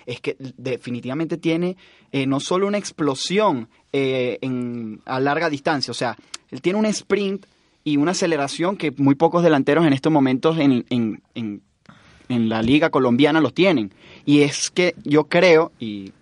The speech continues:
y espero, como tú dices, Gamboa, es que el Cucho Hernández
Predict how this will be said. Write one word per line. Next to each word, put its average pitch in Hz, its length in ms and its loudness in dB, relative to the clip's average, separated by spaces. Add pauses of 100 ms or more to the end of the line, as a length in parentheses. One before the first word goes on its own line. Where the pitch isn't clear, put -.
(120)
y 101 320 -10
espero, 135 420 -2
como 107 220 -4
tú 113 120 -8
dices, 143 280 0
Gamboa, 131 340 0 (300)
es 131 160 -6
que - 80 -8
el 156 80 -6
Cucho 175 240 -2
Hernández 185 440 -4